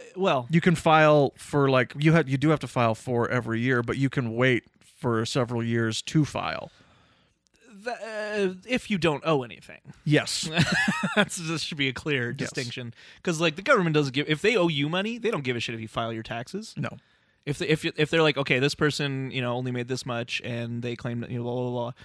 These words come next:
Speaker 1: we need to pay them a thousand dollars. They haven't filed yet." Perfect. Hopefully it stays that way.
Speaker 2: Yeah.
Speaker 1: However, if you owe them money,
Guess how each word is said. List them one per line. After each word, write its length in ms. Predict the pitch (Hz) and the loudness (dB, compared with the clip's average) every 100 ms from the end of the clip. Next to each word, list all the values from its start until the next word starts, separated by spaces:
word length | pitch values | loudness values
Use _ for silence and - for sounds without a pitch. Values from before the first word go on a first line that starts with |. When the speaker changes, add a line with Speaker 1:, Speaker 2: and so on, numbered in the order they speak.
| - - | -20 -4
Speaker 1:
we 220 | 131 131 | 0 0
need 160 | 135 131 | 0 -2
to 80 | |
pay 200 | - 131 | -2 0
them 220 | 123 120 120 | 0 0 -2
a 60 | |
thousand 340 | 127 120 120 117 | -2 -2 -2 -4
dollars. 460 | 117 131 151 156 - | -2 0 -2 -4 -8
They 80 | 127 | -2
haven't 220 | 123 120 | 0 -2
filed 320 | 117 120 131 | -2 0 0
yet." 240 | 147 160 - _ | -2 -4 -8 _
Perfect. 420 | - 107 - - - _ _ | -8 -8 -8 -18 -20 _ _
Hopefully 400 | - 151 - 127 | -2 0 0 -4
it 80 | 117 | -4
stays 220 | 113 - | -8 -10
that 120 | - | -14
way. 180 | - - 135 | -18 -14 -8
Speaker 2:
Yeah. 180 | 123 135 _ _ - | -8 -10 _ _ 0
Speaker 1:
However, 380 | 143 226 151 | 4 6 4
if 140 | 120 127 | 0 0
you 160 | 196 | 4
owe 140 | 151 135 | 4 4
them 180 | 165 202 | 2 0
money, 320 | 226 247 | -4 -6